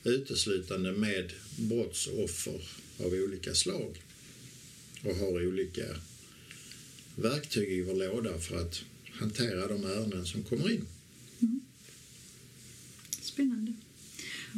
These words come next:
Speaker 2: Och vi har ju försökt, eh, dela in frågorna här i lite, lite avdelningar. Så vi tänkte att vi, vi börjar lite med, med frågor gällande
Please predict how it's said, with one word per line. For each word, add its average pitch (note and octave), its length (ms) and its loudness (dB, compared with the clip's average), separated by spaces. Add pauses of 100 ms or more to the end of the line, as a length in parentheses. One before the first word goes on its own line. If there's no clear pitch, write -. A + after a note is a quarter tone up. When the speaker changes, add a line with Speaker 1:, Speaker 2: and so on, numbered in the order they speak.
Speaker 2:
Och A#3 140 6
vi A#3 300 2 (100)
har A3+ 140 4
ju A3+ 60 2
försökt, - 560 0
eh, G#3+ 320 4 (600)
dela A3 260 6
in G#3 440 4 (120)
frågorna G#3 480 4
här F#3 240 2
i F#3+ 100 4
lite, F#3+ 500 2 (340)
lite G#3+ 220 4
avdelningar. G#3 580 4 (460)
Så - 140 6
vi G#3+ 60 -2
tänkte A3+ 220 4
att G#3+ 120 -2
vi, G#3+ 100 4
vi A3 120 2
börjar B3 240 4
lite G#3+ 220 2
med, G#3 220 2
med G#3+ 200 4
frågor A3+ 300 2
gällande G#3+ 540 2